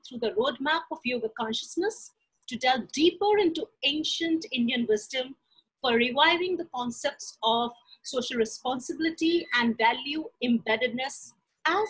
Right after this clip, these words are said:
well as search for answers to the question of right action while portraying how yoga consciousness in form of equanimity and equality in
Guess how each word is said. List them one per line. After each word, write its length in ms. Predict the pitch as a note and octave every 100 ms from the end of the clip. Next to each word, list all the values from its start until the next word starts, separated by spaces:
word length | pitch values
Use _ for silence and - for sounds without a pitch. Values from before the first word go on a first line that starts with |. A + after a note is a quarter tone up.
| E4
well 160 | F4+ F4
as 140 | E4+
search 320 | - C4 B3
for 120 | B3+
answers 460 | A3+ G#3+ A#3 A#3+ A#3
to 100 | A3+
the 100 | G#3 -
question 340 | G#3+ - G#3+
of 100 | G#3+ A3+ - - - F#3+ F#3
right 280 | G#3 C4+ D#4+ - A3
action 760 | F3+ - - - G#3+ G#3 A3 _ - _
while 300 | F#3+ G#3 E4 E4+ A#3+
portraying 680 | G3+ - G3+ G3+ G3+ A3 - - E4+
how 200 | F#4 F4+
yoga 340 | C4+ A3 A3
consciousness 720 | G#3+ G3+ - A3+ A3+ A3+ A3+ -
in 120 | A3 -
form 220 | B3 B3
of 80 | A#3+ -
equanimity 960 | - _ B3+ C#4+ D#4+ C4 B3+ - A#3+ A#3
and 100 | G#3
equality 760 | G#3+ _ A3+ A3+ C4 - A3+ G#3
in 120 | G3+